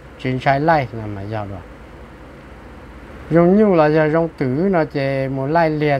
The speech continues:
thì nó sẽ sang thế, nó làm lòng đủ thì, à, lai lìa thì nó một giờ rong, nó lai rồi rong hả.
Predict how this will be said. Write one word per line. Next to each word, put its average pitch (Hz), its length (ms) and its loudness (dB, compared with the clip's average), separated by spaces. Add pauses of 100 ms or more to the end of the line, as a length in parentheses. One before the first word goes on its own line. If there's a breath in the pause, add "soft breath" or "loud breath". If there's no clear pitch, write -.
thì 131 360 -2
nó 127 140 -2
sẽ 151 180 -6
sang 156 300 -4
thế, 170 120 0
nó 147 120 -2
làm 139 240 -2
lòng 139 220 -2
đủ 120 200 -4
thì, 113 180 -6 (880 loud breath)
à, 107 180 -6
lai 139 240 2
lìa 131 320 0
thì 107 200 -6 (1200)
nó 110 140 -4 (540)
một 113 200 0
giờ 117 140 2
rong, 117 260 0
nó 110 60 -4
lai 123 220 -2
rồi 110 240 -4
rong 107 160 -4
hả. 95 160 -8